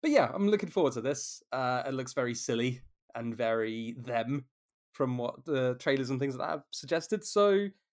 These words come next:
we'll have to wait and see, but not far, too far away, because that comes out on the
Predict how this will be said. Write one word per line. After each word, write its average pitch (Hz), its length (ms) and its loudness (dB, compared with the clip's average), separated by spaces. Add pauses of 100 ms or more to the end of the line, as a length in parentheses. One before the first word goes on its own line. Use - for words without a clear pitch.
(360)
we'll 156 60 -6
have 156 100 -8
to 170 80 -4
wait 185 160 4
and 185 120 -2
see, 226 240 -2
but 160 120 -2
not - 160 -4
far, 175 320 4
too 185 180 -2
far 170 180 2
away, 175 160 4
because 156 300 -6
that - 160 -4
comes 170 280 -2
out 175 240 2 (100)
on 156 100 0
the 139 80 -2